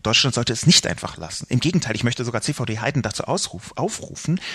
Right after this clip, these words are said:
doch bitte wieder aus dem Zynismus herauszukommen.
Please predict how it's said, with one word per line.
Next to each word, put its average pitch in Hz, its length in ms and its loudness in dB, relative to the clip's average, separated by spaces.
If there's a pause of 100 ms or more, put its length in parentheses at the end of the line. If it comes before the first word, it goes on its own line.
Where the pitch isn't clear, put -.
(200)
doch - 160 -2
bitte - 260 -2
wieder 131 220 -2
aus - 160 0
dem 117 160 -2
Zynismus 117 560 0
herauszukommen. - 1000 -2